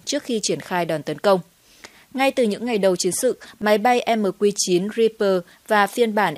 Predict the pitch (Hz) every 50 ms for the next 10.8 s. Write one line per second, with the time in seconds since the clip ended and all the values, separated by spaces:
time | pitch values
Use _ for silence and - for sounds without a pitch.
0 | - 190 196 190 175 160 - - 196 196 180 185 170 160 - - 196 190 185 180
1 | - 180 175 175 170 156 160 - _ - - 185 185 160 143 185 180 165 160 -
2 | - - - _ _ _ - - 214 196 190 190 190 175 170 - 185 185 185 185
3 | 185 101 - - - - - 214 233 226 220 214 202 185 180 - 214 196 190 180
4 | 196 185 185 - - 285 294 - 226 190 175 - - 233 254 226 233 - - -
5 | 208 - - - - 175 - 160 170 - 190 180 170 175 180 180 175 165 - -
6 | - - - - - - 220 214 214 214 - - 190 165 185 202 - - 175 -
7 | 277 254 190 156 - - 196 196 - 262 285 - 269 226 208 202 190 160 - -
8 | 190 180 170 - - 254 285 294 _ - - 170 147 - 180 165 156 - 214 190
9 | 185 170 185 185 170 165 165 165 - - 175 170 - 180 180 190 240 294 _ _
10 | _ _ _ _ _ - - - - _ _ - 277 240 -